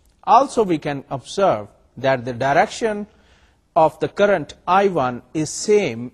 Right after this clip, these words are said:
as the direction of the current which is being provided by the source, having a value of two milliamperes. Therefore,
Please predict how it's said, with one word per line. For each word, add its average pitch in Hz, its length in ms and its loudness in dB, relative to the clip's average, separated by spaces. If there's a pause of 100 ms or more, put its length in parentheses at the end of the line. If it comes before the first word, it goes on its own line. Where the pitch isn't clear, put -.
as 151 480 0
the 135 100 -2
direction 170 480 -2
of 175 220 -4
the 123 80 -6
current 156 500 -4
which 135 220 -8
is 127 140 -6
being 180 420 -6
provided 156 720 -4
by 127 180 -2
the 110 140 -10
source, - 600 -8 (440)
having 135 480 -4
a 123 80 -6
value 143 340 -2
of 110 240 -10
two 123 160 -6
milliamperes. 113 920 -8 (460)
Therefore, 151 640 0